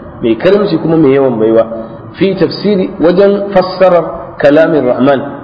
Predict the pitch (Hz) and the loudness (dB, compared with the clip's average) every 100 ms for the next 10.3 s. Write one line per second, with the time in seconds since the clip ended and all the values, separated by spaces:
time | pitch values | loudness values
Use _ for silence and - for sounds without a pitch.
0 | - - 123 147 143 131 - - 139 143 | -12 -4 2 2 2 0 -6 -4 0 0
1 | 120 107 104 107 98 - - - - - | 0 0 0 -2 -6 -10 -18 -18 -18 -20
2 | - - 214 214 196 196 190 160 160 175 | -12 0 2 2 2 2 2 0 0 2
3 | 220 233 - - - - 135 151 190 156 | 2 0 -6 -8 -14 -8 0 2 2 0
4 | 151 143 147 143 - 120 123 120 107 - | 0 2 2 0 0 0 0 -2 -8 -10
5 | - - - - - - - - - - | -14 -16 -18 -18 -20 -20 -20 -20 -20 -20
6 | - - 160 180 170 156 143 147 165 185 | -20 -4 0 2 2 0 2 2 4 2
7 | 175 147 156 139 131 131 143 127 127 131 | 0 0 0 0 -2 -2 -2 0 0 2
8 | 185 - - 131 131 123 131 143 139 135 | 0 -2 -6 -2 0 2 2 0 0 0
9 | 135 135 123 127 110 120 127 123 123 117 | 0 0 0 0 0 0 0 0 -2 0
10 | 147 156 | -2 0